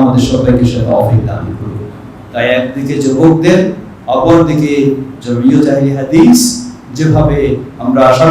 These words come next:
করব আমাদের দাওয়াতি কাজ যেন আরো জোরদার করা যায়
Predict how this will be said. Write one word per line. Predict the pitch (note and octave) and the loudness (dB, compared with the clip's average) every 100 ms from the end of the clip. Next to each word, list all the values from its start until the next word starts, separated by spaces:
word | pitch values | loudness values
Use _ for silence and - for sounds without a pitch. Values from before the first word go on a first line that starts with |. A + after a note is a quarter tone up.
| D#3+ | 4
করব | D#3+ D3+ E3 D#3+ - - | 4 4 4 2 -4 -10
আমাদের | B2 B2+ C3 B2+ | -8 -4 -2 0
দাওয়াতি | C3 - C#3 C3+ C#3 | 0 0 -2 -2 2
কাজ | E3 F3+ - | 2 2 2
যেন | E3+ D#3 C#3 | 0 2 2
আরো | C3+ C3 | 0 -2
জোরদার | C3 C3 B2 - | -2 -2 -2 -2
করা | - B2+ B2 A#2+ | -2 0 0 2
যায় | A2 A2 | 0 0